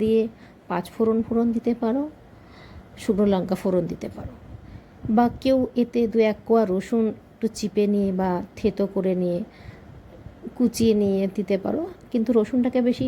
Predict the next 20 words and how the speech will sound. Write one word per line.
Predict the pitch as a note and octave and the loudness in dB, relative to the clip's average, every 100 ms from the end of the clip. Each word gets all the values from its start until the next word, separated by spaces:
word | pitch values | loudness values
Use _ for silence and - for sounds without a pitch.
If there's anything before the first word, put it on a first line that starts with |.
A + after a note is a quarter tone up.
| B3+ - - - - - | -6 -12 -20 -20 -12 0
পোড়ালে | B3 B3 G#3+ E3+ | 2 4 2 -2
হবে | D#3+ E3 | -4 -4
না, | F3 | -4
মানে | G3+ A3 - | -4 -4 -2
হালকা | A#3 A#3+ - C4 A#3+ | 0 0 0 0 2
just | C4 - - - - F#4+ - - - - - - - - | 2 -2 -18 -20 -20 -20 -20 -20 -20 -20 -20 -20 -16 -6
এদিক | F#3+ F#3+ A3+ | -2 2 4
ওদিক | A3+ A#3+ A3+ | 4 4 2
নেড়ে | G#3+ C#4 - | 2 0 -2
তারপরে | G#3 G3 G3+ | -2 0 0
পেঁয়াজটা | G#3 F#3 F#3 F#3 D3+ | 2 2 0 -4 -2
দিয়ে | D#3 D#3+ | -4 -4
দিতে | - E3+ | -6 -8
হবে। | B3+ A3 - - - - - - - - | -8 -16 -20 -20 -20 -20 -20 -20 -8 -2
তাতে | A#3+ E4 | 0 0
কী | E4 D4 | 2 2
হয়, | C4+ A#4 A#3+ | 2 0 -2
রসুনটা | A3 B3+ A#3 A#3+ - | 0 0 -2 -4 0
পুড়বে | A#3+ A#3+ F3 | 2 4 2
না, | D#3 | -2